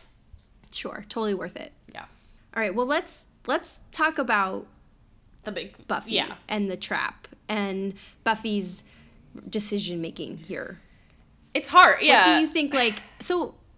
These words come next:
Speaker 1: so I, I wonder, like, what do you think about her falling into the trap? Like, do you think she made the right decision, or do you think the show is working really hard to make us think she's making the right, the wrong decision?
Speaker 2: I think it,
Speaker 1: Because I
Speaker 2: I,
Speaker 1: think,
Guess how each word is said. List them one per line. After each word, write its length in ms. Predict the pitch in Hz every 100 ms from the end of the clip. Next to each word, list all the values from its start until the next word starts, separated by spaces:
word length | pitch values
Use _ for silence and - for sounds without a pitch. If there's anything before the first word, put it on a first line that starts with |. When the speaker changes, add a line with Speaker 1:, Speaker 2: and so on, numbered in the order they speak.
| - - - -
Speaker 1:
so 300 | - 339 330 -
I, 720 | 277 311 349 370 359 359 - _ - _ - - - - - -
I 200 | 254 285
wonder, 480 | 311 254 233 202 185
like, 220 | 185 190 208
what 200 | 254 294
do 80 |
you 120 | 330 302
think 280 | - 214
about 260 | 214 208 -
her 100 | 196
falling 400 | 190 190 180 185
into 180 | 190 196
the 120 | 170
trap? 320 | - 180 -
Like, 160 | 214 208
do 100 | 220
you 160 | 226 247
think 220 | 302 285
she 200 | - 262
made 280 | 208 196 202
the 80 |
right 180 | 202 190
decision, 640 | 196 - 226 220 277 285 285
or 480 | 226 214 202 196 - - - -
do 80 | 233
you 60 | 214
think 220 | 240 208
the 80 | 226
show 360 | - 202 202
is 120 | 202
working 340 | 196 196 202 190
really 200 | 185 185
hard 260 | 190 180 175
to 100 | 196
make 260 | 180 180
us 160 | 190 -
think 340 | - 190 180
she's 280 | - 254 240
making 380 | 262 262 277 277
the 100 | 269
right, 320 | 269 269 -
the 120 | 262
wrong 260 | 254 262 269
decision? 640 | 269 277 277 277 285 277 269
Speaker 2:
I 100 | 294
think 240 | 427 480
it, 40 |
Speaker 1:
Because 200 | 554 359 381
I 40 |
Speaker 2:
I, 100 | 339
Speaker 1:
think, 260 | 403 403